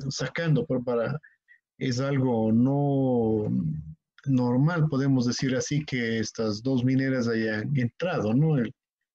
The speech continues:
es una situación atípica. Si,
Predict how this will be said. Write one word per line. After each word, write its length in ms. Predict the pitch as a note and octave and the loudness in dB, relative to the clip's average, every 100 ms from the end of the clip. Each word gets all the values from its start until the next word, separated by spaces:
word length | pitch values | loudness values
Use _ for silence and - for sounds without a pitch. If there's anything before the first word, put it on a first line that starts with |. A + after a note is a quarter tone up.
| _ _ - | _ _ -18
es 240 | - B2 | -14 -4
una 160 | B2+ A#2+ | 0 0
situación 880 | B2 - A#2 - C#3 C#3 C3+ A#2+ - _ _ _ _ _ _ | -2 -6 -6 -2 2 4 4 2 0 _ _ _ _ _ _
atípica. 880 | - D3+ - F#3+ D3+ F3 D3+ F3 D3+ - _ _ _ _ - | -6 -6 -2 0 0 0 0 0 0 -2 _ _ _ _ -20
Si, 420 | - - A#2+ A#2 | -8 -2 2 2